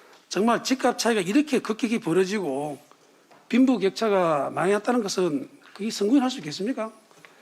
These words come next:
강남은 세금 폭탄에 절규하고 강북을 비롯한 전국의 지역에서는 상대적 박탈감에 절망하는 총체적 난국이라고 봅니다.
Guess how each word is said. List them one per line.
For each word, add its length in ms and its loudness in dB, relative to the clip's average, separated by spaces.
강남은 500 2
세금 400 4
폭탄에 360 0
절규하고 920 0
강북을 540 2
비롯한 680 -2
전국의 520 2
지역에서는 720 -2
상대적 840 0
박탈감에 760 -2
절망하는 520 0
총체적 400 0
난국이라고 460 0
봅니다. 560 -6